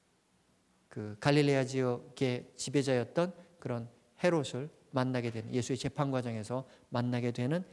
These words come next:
그런 역사의 흐름들. 따라서 그 여기서 말하는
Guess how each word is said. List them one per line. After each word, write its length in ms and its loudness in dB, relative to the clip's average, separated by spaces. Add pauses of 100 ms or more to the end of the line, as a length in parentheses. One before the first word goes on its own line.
(120)
그런 240 -4
역사의 420 -4
흐름들. 440 -6 (520)
따라서 440 4 (320)
그 720 6
여기서 240 8
말하는 500 6